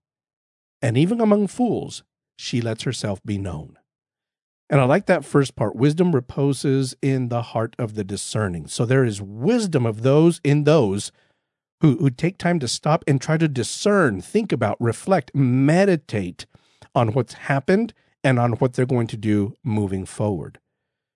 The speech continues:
And, and I, I want you to, I want you, if, if at all possible, maybe you're already in the habit of doing this. If you're, if you do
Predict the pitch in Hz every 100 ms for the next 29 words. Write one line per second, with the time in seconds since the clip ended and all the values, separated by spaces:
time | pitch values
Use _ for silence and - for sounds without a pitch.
0 | _ _ _ _ _ 160 175 165 185 233
1 | 185 262 320 - 254 208 165 220 262 269
2 | 240 170 - 151 151 151 160 226 240 240
3 | - - 165 156 - 95 - - _ _
4 | _ _ 156 151 202 220 233 220 180 143
5 | 160 170 165 156 151 127 120 120 113 107
6 | 87 69 - - - - - 127 - 139
7 | 107 120 139 185 196